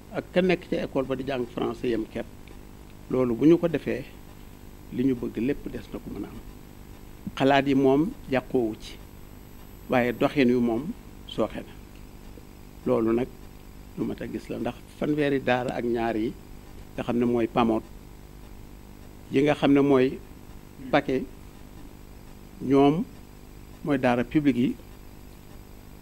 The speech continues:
yooyu moom fa tabarakallahu moo gën a dox, waaye daara Pamod yi moom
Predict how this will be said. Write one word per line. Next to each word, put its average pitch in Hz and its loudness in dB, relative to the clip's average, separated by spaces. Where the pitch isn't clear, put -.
yooyu 135 6
moom 127 6
fa 127 0
tabarakallahu 120 2
moo 127 6
gën 131 4
a 123 6
dox, 120 -4
waaye 127 2
daara 127 0
Pamod 117 -2
yi 123 4
moom 127 6